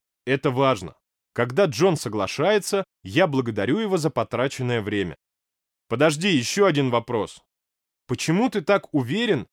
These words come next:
что не твой продукт вызвал обвал? Ты тестировал планируемые изменения?» На другом конце провода повисает короткая пауза, после чего Джон отвечает.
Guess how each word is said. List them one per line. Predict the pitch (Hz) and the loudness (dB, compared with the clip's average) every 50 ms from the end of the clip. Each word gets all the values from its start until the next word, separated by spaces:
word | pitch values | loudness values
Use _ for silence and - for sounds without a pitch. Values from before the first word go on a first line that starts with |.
| _ _ - | _ _ -18
что | - - - 156 | -6 -2 2 2
не | 165 175 160 | 2 2 2
твой | - 151 160 220 202 147 | 0 0 2 2 2 2
продукт | - 127 123 120 135 175 202 - - | 2 0 -2 0 0 -2 -4 -4 -2
вызвал | 143 147 160 147 147 151 160 151 | 0 0 2 2 2 0 2 2
обвал? | 151 151 139 135 147 135 104 87 - - _ _ _ _ _ _ _ _ _ _ _ _ _ _ _ _ | 2 0 0 0 0 0 0 0 -4 -10 _ _ _ _ _ _ _ _ _ _ _ _ _ _ _ _
Ты | - 185 190 170 | 0 0 0 0
тестировал | - - - 175 147 - - - 247 285 285 277 226 214 165 - | -2 -2 -2 -2 -2 -2 -2 0 0 0 2 2 2 2 2 2
планируемые | - 156 160 160 165 165 147 139 131 127 123 123 120 117 | 2 2 2 4 4 4 4 4 4 2 0 -2 -2 -4
изменения?» | 110 110 127 139 143 143 123 104 92 80 69 - _ _ _ _ _ _ _ _ _ - | -4 -2 -2 0 0 0 0 -2 -4 -6 -10 -14 _ _ _ _ _ _ _ _ _ -8
На | 101 117 123 | -6 -4 -2
другом | 123 139 151 160 175 170 156 | 0 0 0 2 2 2 2
конце | - 147 139 139 - 160 | 2 0 0 0 0 -2
провода | 131 - - 185 208 208 220 196 196 | -2 0 0 0 2 2 2 0 -2
повисает | - - 151 139 139 - - 170 190 196 180 - _ _ _ - | -2 -2 -4 -4 -4 -4 -2 0 0 0 0 -2 _ _ _ -4
короткая | - 135 127 143 151 - - 151 156 143 | -2 0 0 0 0 -2 -4 -6 -6 -4
пауза, | - - 185 160 117 92 78 78 76 | -2 0 0 0 0 0 -4 -8 -12
после | - 104 98 - 98 92 | -14 -14 -12 -12 -12 -12
чего | - - 110 123 | -10 -8 -6 -6
Джон | 131 120 104 113 107 104 101 | -6 -4 -4 -4 -2 -2 -4
отвечает. | 98 - - 110 - - 160 127 90 71 - | -6 -8 -10 -12 -8 -6 -6 -4 -4 -6 -8